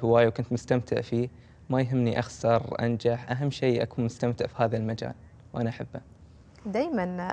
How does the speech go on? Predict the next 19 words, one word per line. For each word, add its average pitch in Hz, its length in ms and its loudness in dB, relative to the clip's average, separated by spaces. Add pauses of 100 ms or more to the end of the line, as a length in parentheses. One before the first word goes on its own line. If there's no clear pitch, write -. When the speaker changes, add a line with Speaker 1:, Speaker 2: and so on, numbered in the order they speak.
Speaker 2:
المراحل 190 800 4
اللي 190 460 2 (120)
في، 226 200 2
في - 160 0
بداية 247 340 8
النجاح 202 580 4
تكون - 280 0
في 233 140 -2
خطوات 208 500 4
يمكن 208 340 4 (380)
قد 208 120 6
نسميها 214 380 2
إخفاقات، 180 580 2
ما 226 100 2
نقول 208 220 2
هي 175 140 2
فشل، 175 320 -4
هي 196 180 0
إخفاقات، 220 480 6